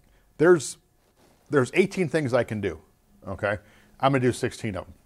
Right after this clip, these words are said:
So what we're not doing in the U S right now is the heavy consent piece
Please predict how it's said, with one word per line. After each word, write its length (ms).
So 260
what 300
we're 140
not 320
doing 260
in 120
the 80
U 280
S 320
right 200
now 300
is 240
the 140
heavy 380
consent 640
piece 460